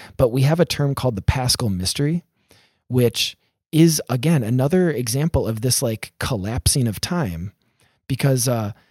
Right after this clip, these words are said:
so the other example from the Bible that, um, I wanted to kinda talk about was, um, so you have the Galatians four four, the "when the fullness of time had come." But do you know in the Gospel of John,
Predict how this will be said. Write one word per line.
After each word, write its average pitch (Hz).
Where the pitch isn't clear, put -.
so 143
the 151
other 196
example 151
from 139
the 120
Bible 117
that, 110
um, 107
I 104
wanted 123
to 117
kinda 110
talk 160
about 101
was, 104
um, 95
so -
you 135
have 139
the 151
Galatians 127
four 120
four, 101
the 101
"when 101
the 101
fullness 110
of 123
time 135
had 98
come." 92
But 131
do 135
you 139
know 180
in 170
the 127
Gospel 139
of 98
John, 101